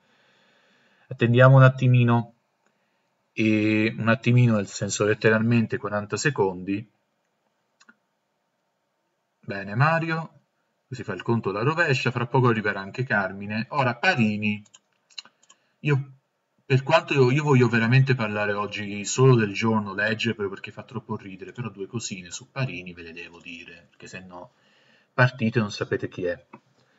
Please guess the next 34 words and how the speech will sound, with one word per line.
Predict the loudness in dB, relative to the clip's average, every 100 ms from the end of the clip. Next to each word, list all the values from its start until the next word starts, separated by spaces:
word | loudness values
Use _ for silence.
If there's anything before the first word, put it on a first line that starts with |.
| _ _ _ _ _ _ _ _ _ _ _ _ _ -8
Allora, | -6 -8 -10 -12 -6
intanto | -4 -2 -4 -8
mi | -6
spiace | -10 -8 -6 -4 -4 -6
di | -2
non | -2
aver | 0 2 4
messo | 4 4 0 -6
nella | -4 -4
slide | -2 -6 -6 -10 -10 -12
una | -10 -12
sua | -12 -14 -18
immagine, | -20 -20 -20 -16 -14 -8
eccole | -10 -10 -20
qua, | _ -20 -20 _ _
ecco | -20 -20 -20
ne | -20
abbiamo | -20 -20
tantissime. | -20 -20 -20 -16 -14 -14 -18 -20 _ -20 -8
Giuseppe | 0 4 6 6 6 4
Parini | 6 4 4 0 -6 -4 -4 -6 _ _ -20 -20 _ -10
è | -2
stato | 2 2 4
uno | 2
scrittore | 2 -2 0 4 6 6 4
illuminista | 4 6 8 8 8 8 6 6 6 4 2 6 6 6
milanese, | 6 8 6 2 -10 -12 -14 _
quindi | -2 4 6
dobbiamo | 6 8 6 6
tornare | 6 6 6 2
indietro | -4 -2 2 4 4 0
alla | 2 -2
Milano | 0 2 2 2 0 0 -2
di, | -6 -8